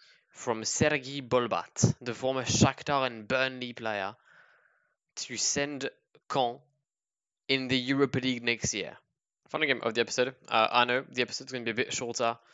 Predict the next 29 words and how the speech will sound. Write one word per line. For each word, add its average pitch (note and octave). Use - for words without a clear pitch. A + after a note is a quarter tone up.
but A2
at G2+
least G#2+
it G#2
allowed G2+
me G#2
to G#2
finish, G#2
uh, G2+
the F#2+
season G#2
with A2
the G#2
final A#2
four A#2+
games, A2
um, G2
in G#2+
May. G2
And, G2+
um, G2
hopefully, A#2
hopefully A2
we'll G2+
have, G2+
uh, F#2
what G2
it F#2
takes -